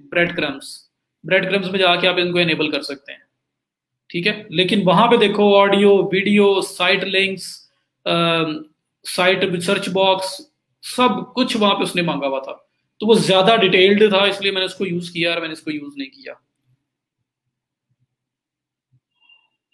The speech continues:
ठीक है। तो ये यूज़ में ना यूज़ करने की वजह है। अब मैं schema में वापस आता हूँ।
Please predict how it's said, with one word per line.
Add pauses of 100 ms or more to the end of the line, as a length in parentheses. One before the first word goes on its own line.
(920)
ठीक
है। (960)
तो
ये
यूज़
में
ना
यूज़
करने
की
वजह
है।
अब
मैं
schema
में
वापस
आता
हूँ।